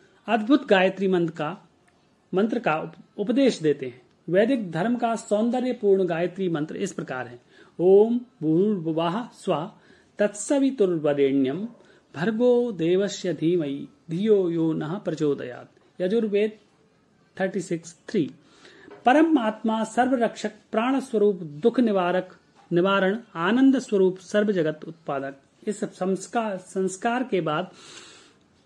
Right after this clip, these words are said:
बालक बालिकाएं विद्यारंभ को आ-, आरंभ करके ब्रह्मचर्य पूर्वक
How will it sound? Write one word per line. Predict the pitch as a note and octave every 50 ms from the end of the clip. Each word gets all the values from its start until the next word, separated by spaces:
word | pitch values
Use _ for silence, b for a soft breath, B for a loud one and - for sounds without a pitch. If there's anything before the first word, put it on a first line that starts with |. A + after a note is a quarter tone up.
| _ - D#3
बालक | E3+ A3 C4 D4 C4+
बालिकाएं | A#3+ G3 F#3 F3 F3+ F#3 F3 F#3+ F3+ F#3 G#3+ A#3+
विद्यारंभ | G3+ D#3+ E3 D#3 D#3+ G3 A3+ A3+ A#3+ A#3+ A#3+ B3 A#3+ B3 -
को | - A3 A3+ G#3+
आ-, | - - - E3+ F3 F#3+ F3+ - _ _ - _ -
आरंभ | E3 E3+ F#3 G#3 A3+ B3 B3+ B3+
करके | B3+ F#3 D#3+ C#3+ - - D3 E3+
ब्रह्मचर्य | D#3+ C#3+ D#3 F3 F#3+ G#3+ A#3+ A#3 - A3+ G#3+ G3+ A3+ G#3+
पूर्वक | - F#3+ F3 D#3+ D#3 F3 F#3 F#3 -